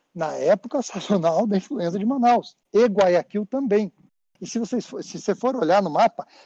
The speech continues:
se você for pra região Nordeste, você entrar no Infogripe e ver qual é a época de sazonalidade da gripe no Nordeste,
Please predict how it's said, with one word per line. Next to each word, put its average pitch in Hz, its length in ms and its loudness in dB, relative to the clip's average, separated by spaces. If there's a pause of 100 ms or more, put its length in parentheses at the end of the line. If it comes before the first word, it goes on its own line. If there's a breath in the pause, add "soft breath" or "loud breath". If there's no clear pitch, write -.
se - 100 -20
você 165 260 -6
for 247 340 0
pra 220 140 -4
região 175 320 -4
Nordeste, 170 680 -2
você 143 200 -8
entrar 180 260 0
no 214 80 0
Infogripe 180 560 -4
e 156 40 -2
ver 180 140 0
qual 175 180 0
é 160 40 2
a 175 40 4
época 190 200 0
de - 60 -12
sazonalidade 160 640 -6
da 156 140 -6
gripe 165 420 -8 (300)
no 165 300 -2
Nordeste, 196 720 -2